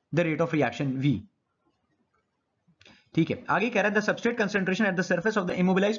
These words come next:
particle will be dash millimolar।" तो millimolar में हमको निकालना है सब्सट्रेट कॉन्सेंट्रेशन। अब यहाँ पे अगर हम लोग वैल्यूज सब्स्टिट्यूट करते हैं तो ये हमें इक्वेशन मिलेगी, अ,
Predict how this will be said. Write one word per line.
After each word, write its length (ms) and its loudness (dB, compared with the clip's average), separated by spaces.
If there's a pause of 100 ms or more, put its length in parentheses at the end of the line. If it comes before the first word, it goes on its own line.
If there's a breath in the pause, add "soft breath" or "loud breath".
particle 320 -2
will 200 2
be 80 4 (880)
dash 280 2 (320)
millimolar।" 760 0 (440 soft breath)
तो 80 0
millimolar 400 4
में 80 2
हमको 160 2
निकालना 320 2
है 40 2
सब्सट्रेट 300 -4
कॉन्सेंट्रेशन। 440 0
अब 120 2
यहाँ 160 2
पे 80 0
अगर 120 0
हम 60 2
लोग 80 2
वैल्यूज 460 2 (320 soft breath)
सब्स्टिट्यूट 420 0
करते 200 0
हैं 120 0
तो 80 -2
ये 140 2
हमें 360 2
इक्वेशन 400 0
मिलेगी, 420 4 (2000 loud breath)
अ, 100 -2